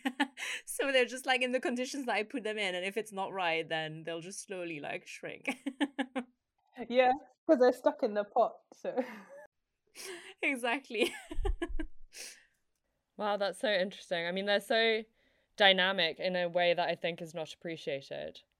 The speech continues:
Speaker 2: We're starting to appreciate plants a little bit more 'cause there is this issue with, like, plant awareness disparity.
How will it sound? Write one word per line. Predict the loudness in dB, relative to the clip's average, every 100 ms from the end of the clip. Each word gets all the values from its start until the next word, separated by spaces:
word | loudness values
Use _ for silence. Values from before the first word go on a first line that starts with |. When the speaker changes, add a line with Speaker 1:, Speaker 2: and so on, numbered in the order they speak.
| _ -2
Speaker 2:
We're | -2
starting | 2 4 4
to | 4
appreciate | 0 0 -2 0 -2
plants | 2 2 2
a |
little | 0 2
bit | 0 0
more | -2
'cause | -2 -2
there | 0
is | 2
this | 0 -4
issue | -4 -8 -8
with, | -6
like, | -8 -4
plant | -2 -2
awareness | -4 -6 -6 -10 -14
disparity. | -12 -8 -8 -10 -16 -18